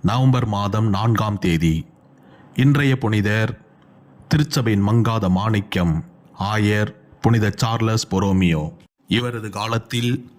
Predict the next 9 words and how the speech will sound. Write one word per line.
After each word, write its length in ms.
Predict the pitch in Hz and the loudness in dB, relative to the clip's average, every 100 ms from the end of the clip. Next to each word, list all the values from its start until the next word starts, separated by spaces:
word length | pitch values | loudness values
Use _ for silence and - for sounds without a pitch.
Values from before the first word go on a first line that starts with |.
| - | -8
திருச்சபையின் 640 | 147 143 143 123 113 104 | -2 -2 0 0 2 0
பெரிய 280 | 95 127 131 | 2 2 2
சீர்திருத்தங்கள் 880 | 117 139 135 120 - 110 98 104 95 | 2 2 2 2 -2 -6 -4 -4 -2
தேவைப்பட்டன. 760 | 113 110 98 95 92 85 78 76 - - - - - - | -4 -4 -4 -6 -4 -2 -2 -2 -8 -20 -20 -20 -10 0
இவற்றை 400 | 131 135 139 120 | 2 2 -2 -4
பெருமளவில் 640 | 135 139 135 123 120 113 | 0 4 4 4 2 2
செயல்படுத்தி 760 | - 113 113 104 95 120 120 123 - | 0 0 2 0 -2 0 2 2 0
வெற்றியும் 520 | 104 113 123 123 113 | -2 -2 -2 -2 -2
கண்டார். 560 | 104 95 82 80 82 | -2 0 0 -2 -6